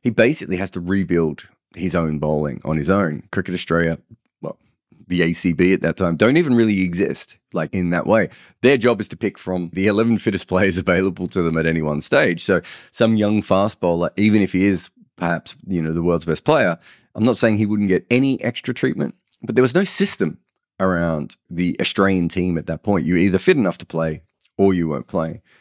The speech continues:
So Dennis Lillee, of course, goes off, and you can get the Dennis Lillee fitness book with some extraordinary photos.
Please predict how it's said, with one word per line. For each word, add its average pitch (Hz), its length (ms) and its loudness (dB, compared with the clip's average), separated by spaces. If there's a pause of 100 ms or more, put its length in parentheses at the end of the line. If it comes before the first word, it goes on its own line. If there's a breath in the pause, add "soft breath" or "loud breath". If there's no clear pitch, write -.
(400 soft breath)
So - 100 -4
Dennis 139 340 2
Lillee, 113 380 2
of 80 80 -4
course, 87 240 0
goes 87 200 0
off, 90 180 0
and 92 100 0
you 90 60 0
can 98 60 2
get 98 140 2
the 98 60 0
Dennis 92 320 0
Lillee 92 260 0
fitness 90 320 -2
book - 400 -4 (160)
with 87 380 -2
some - 160 0
extraordinary 113 680 2
photos. 78 400 -4